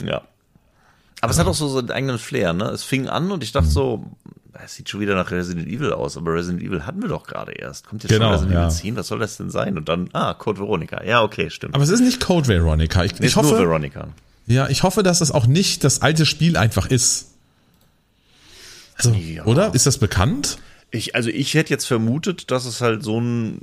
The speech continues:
Speaker 1: Remake von Code Veronica ist, wie halt auch das Vierer-Remake ein Remake vom Vierer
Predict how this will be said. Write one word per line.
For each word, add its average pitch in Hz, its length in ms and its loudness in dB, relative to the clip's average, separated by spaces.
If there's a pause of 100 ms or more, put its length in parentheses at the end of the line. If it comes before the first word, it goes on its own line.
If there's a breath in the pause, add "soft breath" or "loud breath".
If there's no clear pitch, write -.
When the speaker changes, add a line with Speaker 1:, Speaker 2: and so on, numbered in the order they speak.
(140)
Speaker 1:
Remake 117 640 0
von 110 300 -4
Code 104 280 -2
Veronica 113 460 -2
ist, - 380 -6
wie 104 200 -4
halt 98 380 -2
auch 92 280 -6
das 95 200 -6
Vierer-Remake 87 920 0
ein 87 400 -4
Remake 92 300 -2
vom 87 160 -6
Vierer - 360 -4